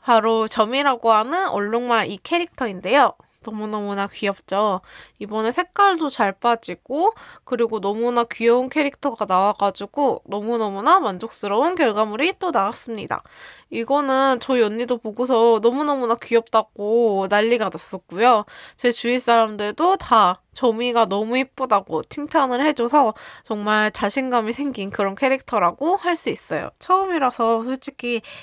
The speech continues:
얘가 많이 사랑을 받을까 약간 고민이 됐었거든요.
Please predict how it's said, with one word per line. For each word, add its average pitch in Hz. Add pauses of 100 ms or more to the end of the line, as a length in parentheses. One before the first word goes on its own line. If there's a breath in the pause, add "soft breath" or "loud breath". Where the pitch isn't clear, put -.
(140)
얘가 220
많이 202
사랑을 311
받을까 -
약간 202
고민이 214
됐었거든요. 185